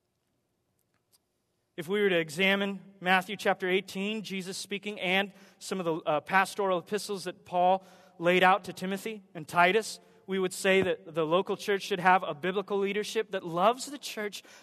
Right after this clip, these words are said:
enough to practice church discipline. That we would say, "We don't want anyone to fall hopelessly into their sin. We want to see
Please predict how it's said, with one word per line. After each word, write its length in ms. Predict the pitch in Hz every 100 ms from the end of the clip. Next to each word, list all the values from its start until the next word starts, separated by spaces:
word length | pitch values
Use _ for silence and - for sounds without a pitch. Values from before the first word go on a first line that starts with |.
| -
enough 320 | 156 202 -
to 80 | 208
practice 540 | - 214 196 220 -
church 340 | - 214 214 -
discipline. 420 | 202 180 151 143 - - -
That 180 | 196
we 160 | 196 262
would 180 | 262 196
say, 320 | - 240 190 - -
"We 160 | 208 247
don't 260 | 262 254
want 180 | 233 214 -
anyone 600 | 277 311 294 294 302 302
to 120 | 220
fall 540 | - - 262 285 294 285 -
hopelessly 640 | - 269 269 269 - 254 254
into 160 | 226
their 140 | 226 208
sin. 300 | - 247 226
We 100 | 233
want 220 | 233 240
to 100 | 226
see 240 | - 233